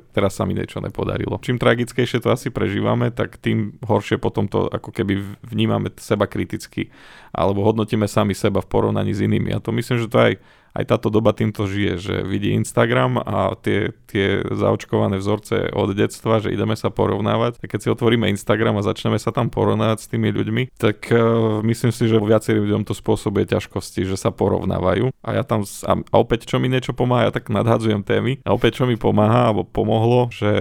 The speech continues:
som sa prestal, alebo neporovnávam sa s tými ľuďmi na Instagrame, to len z toho titulu, že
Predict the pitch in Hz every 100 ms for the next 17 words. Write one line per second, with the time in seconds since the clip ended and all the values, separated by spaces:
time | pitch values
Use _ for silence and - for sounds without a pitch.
0 | 95 - - - - - - 120 - 113
1 | 98 104 110 123 123 98 92 95 95 101
2 | 104 - 95 95 101 104 104 95 101 -
3 | 101 107 117 113 101 110 107 110 101 117
4 | 113 107 107 110